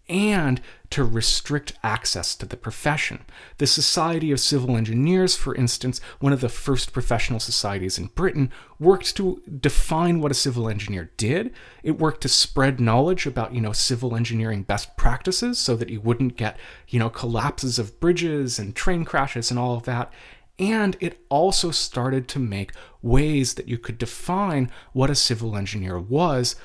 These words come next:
so that you wouldn't get, you know, just every Jimmy off of the street coming in and saying that they were a civil engineer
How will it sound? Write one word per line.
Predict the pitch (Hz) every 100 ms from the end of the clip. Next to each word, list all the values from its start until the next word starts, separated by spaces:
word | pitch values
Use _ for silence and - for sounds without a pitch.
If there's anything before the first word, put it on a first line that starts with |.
| -
so | - - - 190 220
that | 185 92 95 - - -
you | 143 143
wouldn't | 127 127 151 143 -
get, | - 98 - - -
you | 117 98
know, | 87 - -
just | - 123 - -
every | 120 131 123
Jimmy | 113 113 110 107
off | 101 -
of | 107
the | 104
street | - - 202 185 -
coming | - 143 143
in | 139
and | 143
saying | - 104 107
that | 110
they | 107
were | 107
a | 104
civil | - 110 104 95
engineer | 98 139 160 180 151